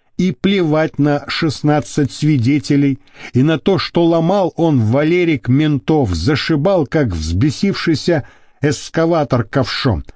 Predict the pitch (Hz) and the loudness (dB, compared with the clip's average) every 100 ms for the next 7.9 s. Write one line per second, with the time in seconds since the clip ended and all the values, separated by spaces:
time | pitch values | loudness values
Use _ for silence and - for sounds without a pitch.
0 | _ _ _ - 123 131 123 147 123 156 | _ _ _ 0 2 4 2 0 2 2
1 | 131 104 143 143 143 147 120 139 120 143 | 0 0 0 2 2 0 0 0 2 0
2 | - - 151 139 120 104 - 98 82 - | -2 -4 -2 0 0 -2 -2 0 -2 -6
3 | _ _ - - - 147 - 139 165 160 | _ _ -16 -6 -2 -2 -2 0 2 2
4 | 165 170 165 147 151 135 127 123 104 - | 0 0 -2 -2 -2 0 2 2 0 0
5 | 135 117 156 - 139 131 180 170 - - | 0 2 0 0 0 0 0 -2 -4 -4
6 | 82 - _ - 113 131 123 123 131 123 | -4 -6 _ -4 0 2 2 2 2 2
7 | 113 - - 120 110 - - - | 0 -4 -6 -2 -2 -2 -10 -12